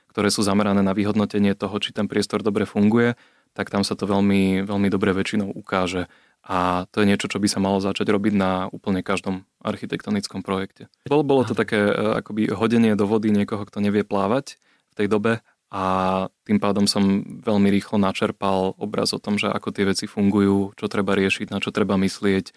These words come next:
Speaker 1: a s kým sa treba rozprávať, koho treba zapojiť už úplne na začiatku projektu a nie na konci a podobne.
Speaker 2: To je strašne dôležité si prejsť tým prvým projektom a nemať možno také nejaké ambície, že teraz ideš, o, ako keby spasiť svet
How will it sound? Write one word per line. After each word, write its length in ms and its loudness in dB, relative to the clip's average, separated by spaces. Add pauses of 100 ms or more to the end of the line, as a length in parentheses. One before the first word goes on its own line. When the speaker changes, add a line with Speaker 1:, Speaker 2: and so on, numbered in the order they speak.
(300)
Speaker 1:
a 80 -14
s 80 -2
kým 160 2
sa 160 0
treba 240 0
rozprávať, 560 0
koho 160 -2
treba 240 0
zapojiť 400 0
už 160 -6
úplne 240 -2
na 80 0
začiatku 480 -2
projektu 480 -2
a 80 -2
nie 80 -2
na 160 -4
konci 480 -4 (320)
a 80 -8
podobne. 480 -2 (400)
Speaker 2:
To 0 -
je 80 2
strašne 320 0
dôležité 480 2
si 160 -4
prejsť 400 0
tým 80 -2
prvým 240 0
projektom 560 -2
a 400 -4 (160)
nemať 240 0
možno 320 0
také 320 -2
nejaké 320 0
ambície, 800 0 (320)
že 240 0
teraz 240 -2
ideš, 400 -4
o, 400 0 (240)
ako 160 -10
keby 160 0
spasiť 400 -2
svet 400 -2